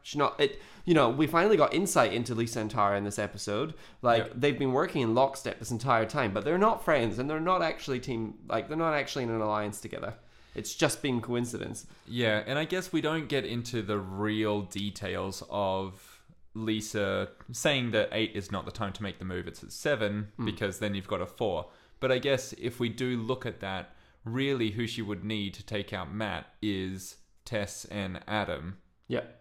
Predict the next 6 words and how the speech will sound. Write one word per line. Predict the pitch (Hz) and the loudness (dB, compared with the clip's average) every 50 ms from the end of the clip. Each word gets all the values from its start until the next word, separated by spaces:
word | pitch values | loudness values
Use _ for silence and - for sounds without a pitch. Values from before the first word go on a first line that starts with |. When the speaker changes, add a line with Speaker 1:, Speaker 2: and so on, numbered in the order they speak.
| _ _ _ _ _ _ _ - - | _ _ _ _ _ _ _ -6 -2
Speaker 2:
But | 110 107 - | -2 -2 0
they | 107 110 113 117 | 2 0 0 0
still | 113 - - 110 | -2 -2 -4 -2
have | 101 107 101 95 90 90 | -2 -2 -2 -4 -4 -4
Renee. | 95 95 95 98 101 98 90 82 73 98 - - - - _ _ | -4 -4 -2 -2 -2 -2 -4 -4 -6 -8 -12 -14 -20 -20 _ _
So | - - - 113 107 104 104 104 104 101 101 | -16 -6 2 4 6 6 6 6 4 4 2